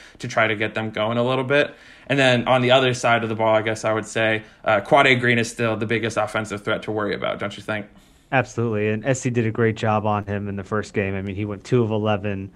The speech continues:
Speaker 2: from the field, one of five from the three, only had five points, uh, had six turnovers. Uh, Taj Edey just really D'd him up, um, and that, that's gonna need to happen again.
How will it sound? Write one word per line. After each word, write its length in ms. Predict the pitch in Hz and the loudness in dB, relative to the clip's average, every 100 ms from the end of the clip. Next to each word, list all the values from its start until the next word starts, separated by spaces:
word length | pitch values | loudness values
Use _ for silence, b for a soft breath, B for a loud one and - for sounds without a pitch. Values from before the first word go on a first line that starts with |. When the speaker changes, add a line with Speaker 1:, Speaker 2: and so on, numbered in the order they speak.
| B B B B | B B B B
Speaker 2:
from 140 | 110 | -6
the 60 | 101 | -4
field, 360 | - 110 104 | -2 0 0
one 160 | 101 117 | 0 -2
of 80 | 104 | 0
five 300 | 117 104 101 | 2 2 2
from 180 | 107 101 | -4 -8
the 100 | 95 | -10
three, 500 | - 107 101 95 101 | -8 -4 -2 -4 -4
only 220 | 113 104 | -6 -4
had 180 | 95 90 | -4 -6
five 380 | - 107 101 - | -2 0 0 -4
points, 600 | - 104 98 92 - - b b b | -8 -6 -6 -10 -16 -20 b b b
uh, 180 | 101 98 | -2 -2
had 180 | 110 110 | -2 -4
six 360 | - 120 120 | -4 -6 -6
turnovers. 760 | - 117 107 104 98 95 95 - b b b | -4 -2 0 -2 -2 -6 -8 -14 b b b
Uh, 280 | 101 95 95 | -4 -2 -2
Taj 340 | - 120 110 | 2 2 4
Edey 300 | 107 104 104 | 0 -2 -2
just 240 | 95 104 110 | -4 -6 -4
really 320 | 110 113 101 | -2 -2 -2
D'd 260 | 98 107 85 | -4 -6 -6
him 180 | 95 | -6
up, 280 | 95 90 87 _ _ b b | -6 -6 -10 _ _ b b
um, 380 | 98 92 92 92 | -2 -2 -4 -6
and 180 | - 107 | -6 -2
that, 280 | 110 107 - _ b b b - | 0 0 -4 _ b b b -16
that's 440 | 117 147 123 120 | -14 -2 2 2
gonna 160 | - 113 | 2 0
need 160 | 110 101 | 0 0
to 60 | |
happen 360 | 92 98 98 92 | 0 -2 -2 -6
again. 420 | 90 87 82 90 | -6 -6 -8 -14